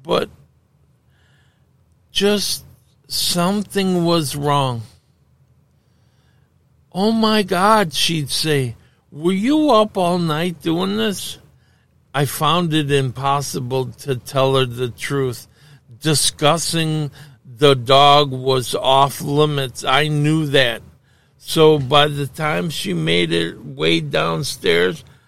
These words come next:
I was utterly exhausted. Now remember, every Friday I would have two, three jobs before I came to her.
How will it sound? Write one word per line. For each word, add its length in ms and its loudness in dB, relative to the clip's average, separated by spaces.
I 200 0
was 480 -6
utterly 800 -2
exhausted. 960 -10
Now 280 2
remember, 920 2
every 380 4
Friday 840 2
I 140 2
would 280 0
have 480 -2
two, 400 -4
three 420 0
jobs 800 0
before 580 2
I 180 2
came 440 -4
to 280 -2
her. 340 -2